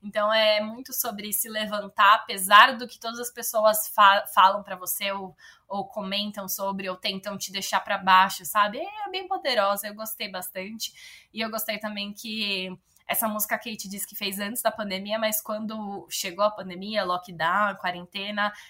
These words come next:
ela disse que também assumiu um novo significado, sabe? De você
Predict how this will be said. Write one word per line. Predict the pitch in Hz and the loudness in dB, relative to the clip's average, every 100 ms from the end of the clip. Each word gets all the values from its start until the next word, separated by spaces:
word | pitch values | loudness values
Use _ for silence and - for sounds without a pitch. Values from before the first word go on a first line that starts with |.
| - | -4
ela | 208 | -2
disse | 202 202 | 0 -4
que | - | -4
também | 220 220 | -2 0
assumiu | 220 226 220 | -2 -2 -4
um | 226 | 0
novo | 220 220 | 0 0
significado, | - 226 226 - - 254 202 196 | -6 -6 -10 -14 4 6 6 2
sabe? | - 202 190 185 | 0 0 0 -6
De | 185 | -10
você | 190 - 208 196 202 202 196 185 185 | -10 -10 -6 -6 -4 -4 -4 -4 -8